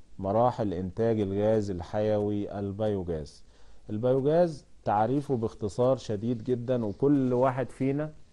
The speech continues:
ممكن يعمل المشروع ده في مزرعته، ممكن يعمله في، حتى في منزله. آه، بيشتري وحدة البيوجاز والمخلفات الناتجة عن المطابخ، المخلفات الناتجة عن المنازل،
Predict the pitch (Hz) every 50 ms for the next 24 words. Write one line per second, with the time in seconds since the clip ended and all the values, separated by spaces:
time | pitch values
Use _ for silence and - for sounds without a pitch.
0 | - - - 104 107 123 127 120 - 113 113 117 123 127 127 120 120 113 107 104
1 | 104 104 104 101 101 - 123 123 127 120 113 110 117 113 107 - - - - -
2 | - - - - - - 123 123 123 127 123 117 107 107 104 98 95 110 117 120
3 | 123 127 123 - 120 113 117 120 113 - 110 107 107 101 98 104 113 117 123 113
4 | - - - 127 131 131 127 113 - 139 156 156 156 - 123 110 - - 127 127
5 | 123 120 117 113 107 104 101 101 120 131 143 160 160 156 - - - - - -
6 | - - 135 123 127 123 117 123 127 127 117 - - - 143 139 135 127 123 113
7 | 117 123 117 120 107 110 104 - 107 101 95 101 98 98 95 92 104 117 139 151
8 | 170 160 160 - - - - - - - - - 123 123 127 131 135 131 123 120
9 | 110 - - 101 110 110 110 113 110 - 120 113 110 107 101 - 123 127 123 117
10 | - - 117 87 101 104 104 104 101 - 123 117 113 113 107 101 101 104 107 110
11 | 107 104 98 95 92 90 - 113 113 120 117 117 120 113 - - 80 85 92 92
12 | - - 98 98 95 - 113 113 - - 107 98 95 95 90 - 110 107 107 98
13 | 92 95 92 92 90 87 87 90 92 104 113 123 127 127 123 110 120 117 113